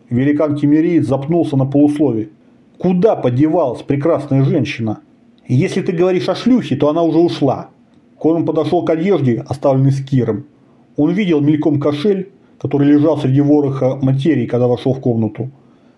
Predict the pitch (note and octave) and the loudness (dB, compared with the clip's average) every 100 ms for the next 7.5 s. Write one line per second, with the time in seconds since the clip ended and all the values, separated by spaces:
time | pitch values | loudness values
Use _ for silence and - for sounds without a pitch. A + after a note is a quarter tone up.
0 | _ C3+ C#3+ E3+ F#3 G3+ D3 B2 A2+ G#2+ | _ -4 -2 -2 -2 0 2 0 -2 -4
1 | - _ C3 D#3 D#3 D#3 D#3 E3+ F3 B2+ | -14 _ 0 2 2 0 0 0 0 -2
2 | - - C3+ _ _ _ C#3+ D#3+ F3+ - | -6 -12 -16 _ _ _ -2 0 0 -2
3 | - A#2+ - - _ - E3+ D3 B2 G2 | -2 -2 -4 -18 _ -4 -4 -2 -6 -6
4 | - _ - D3 D3 F#3 G3 D3 - - | -12 _ -6 -4 -2 -2 0 -2 -2 -6
5 | C#3+ - _ _ _ G3 A3 G#3+ F3+ A3+ | -8 -10 _ _ _ 0 0 2 0 -2
6 | - _ _ _ _ _ F3 B3+ C#4+ C#3+ | -8 _ _ _ _ _ -4 0 0 0
7 | B2+ C3+ A#2 G2+ | 0 0 0 -4